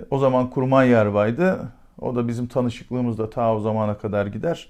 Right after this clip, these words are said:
Kendisiydi. Harekat Başkanı kimdi de Deniz Kuvvetleri Harekat Başkanı?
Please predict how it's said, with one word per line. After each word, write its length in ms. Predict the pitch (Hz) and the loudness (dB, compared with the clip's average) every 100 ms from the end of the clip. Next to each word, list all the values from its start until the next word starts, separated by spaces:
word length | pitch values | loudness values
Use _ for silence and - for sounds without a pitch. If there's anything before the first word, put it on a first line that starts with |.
| - | -2
Kendisiydi. 800 | 147 131 131 120 123 110 98 92 - - - - _ - - | 4 4 4 -2 -2 0 0 -4 -6 -16 -20 -20 _ -20 0
Harekat 440 | 135 151 190 190 | 2 6 4 6
Başkanı 420 | 156 - - 123 | 4 4 0 -2
kimdi 340 | 120 123 123 120 | 0 0 0 0
de 180 | 123 113 | -2 2
Deniz 260 | 117 120 | 0 0
Kuvvetleri 440 | - 117 113 117 110 | -2 -4 -2 -2 0
Harekat 440 | 110 110 107 - | 0 -2 -4 0
Başkanı? 560 | 110 - 127 143 185 | -2 0 -2 2 2